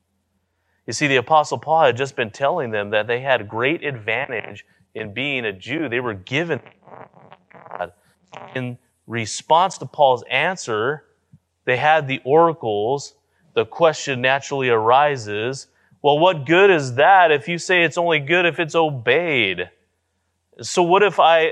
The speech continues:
what if some did not believe? Or what if some were not faithful?" So what you're saying, Paul, is we all have to be faithful for these promises to come true? This is the argument.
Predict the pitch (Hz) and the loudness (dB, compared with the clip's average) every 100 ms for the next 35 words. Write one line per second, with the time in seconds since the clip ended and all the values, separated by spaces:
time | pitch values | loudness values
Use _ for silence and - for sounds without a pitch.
0 | 147 160 214 160 - 185 190 180 165 135 | -2 2 2 0 -2 4 4 4 0 -2
1 | 156 151 165 185 170 170 156 127 104 85 | -2 2 2 2 -2 -4 -2 -2 -2 -4
2 | 85 _ _ _ _ - 156 185 226 165 | -10 _ _ _ _ 2 4 4 4 2
3 | - 202 196 175 170 165 139 - 170 160 | 2 2 2 0 0 2 0 0 0 0
4 | 143 - 107 87 85 _ _ _ _ - | -4 -10 -8 -8 -12 _ _ _ _ -20
5 | _ _ 175 175 202 190 - 214 214 190 | _ _ 0 2 2 0 2 2 2 2
6 | 170 165 170 170 151 139 - _ _ 120 | 4 6 6 6 4 0 -8 _ _ -2
7 | 139 151 165 156 175 160 156 185 196 - | 2 4 2 0 -2 -4 0 0 0 -4
8 | 214 208 170 135 120 - 160 170 156 160 | -4 -4 -2 -4 -4 0 0 2 -4 -8
9 | 135 117 120 120 - 180 220 226 226 208 | -10 -10 -4 -4 -4 -6 -6 -6 -10 -14
10 | _ _ _ _ _ _ _ _ _ - | _ _ _ _ _ _ _ _ _ -6
11 | 131 151 156 139 139 135 156 160 127 104 | -4 -2 -4 -2 4 6 4 2 -6 -2
12 | 92 95 | -2 -4